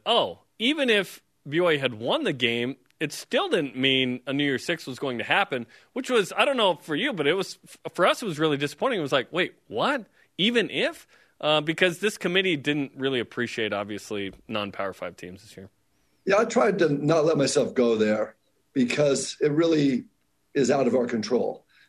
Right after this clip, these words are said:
Speaker 2: I knew that if we played the game, then it had a chance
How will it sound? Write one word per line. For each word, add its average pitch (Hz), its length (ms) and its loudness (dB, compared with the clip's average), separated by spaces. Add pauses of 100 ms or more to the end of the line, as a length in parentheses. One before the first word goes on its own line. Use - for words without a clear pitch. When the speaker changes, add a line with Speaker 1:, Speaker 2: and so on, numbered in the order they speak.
(140)
Speaker 2:
I 143 120 2
knew 180 220 4
that 151 180 4
if 139 160 0
we 123 120 4
played 185 560 0
the 127 60 0
game, 120 500 2 (340)
then 135 420 2
it 139 140 4
had 196 320 2
a 135 40 4
chance 123 680 -2